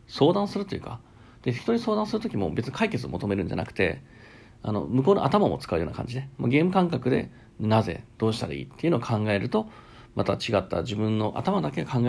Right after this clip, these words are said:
ない違った答えが出るかなと思いますので、ぜひですね、いろんなやり方で、この、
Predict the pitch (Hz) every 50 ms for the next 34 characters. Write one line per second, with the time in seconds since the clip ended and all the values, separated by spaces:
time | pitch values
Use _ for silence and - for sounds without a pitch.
0 | 123 117 104 - - - - 110 - 110 117 127 - - - 82 82 87 - -
1 | - 120 156 180 185 - - - - 104 98 95 92 90 - - - - 64 65
2 | 64 65 - - - - - - - - - - - 175 175 - - - - -
3 | - - - - - - 101 101 95 95 92 90 90 - 90 87 104 113 131 139
4 | 139 135 - - - 73 - - -